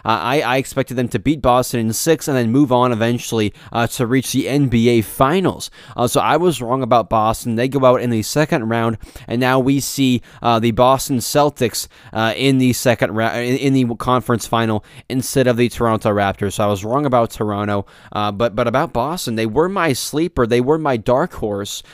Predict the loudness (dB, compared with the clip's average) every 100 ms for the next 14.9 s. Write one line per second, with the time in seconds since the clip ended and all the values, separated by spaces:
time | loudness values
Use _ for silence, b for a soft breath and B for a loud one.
0 | B -4 -2 0 0 2 2 0 -2 -2
1 | 2 2 2 0 -2 -2 -2 -2 -4 -8
2 | b b -4 0 0 -2 -2 0 0 0
3 | 0 0 0 -4 -2 -2 -2 -2 -2 0
4 | 2 2 2 0 -2 -2 -2 -2 -2 0
5 | -2 0 0 0 -6 B -6 -4 -4 -4
6 | 0 0 2 0 0 -4 -2 -4 -2 -2
7 | -2 0 -2 0 0 0 0 -2 -2 -2
8 | -2 -2 0 0 0 -2 -2 0 -2 -2
9 | B B -10 -4 0 0 -2 -6 -18 _
10 | _ _ _ _ 2 2 2 -4 -14 B
11 | 2 4 2 0 2 4 4 4 0 -4
12 | -2 2 0 0 -2 0 0 0 -2 0
13 | 2 2 2 -2 -2 -4 -2 -2 -2 -2
14 | 0 2 2 -2 -2 -2 -2 -2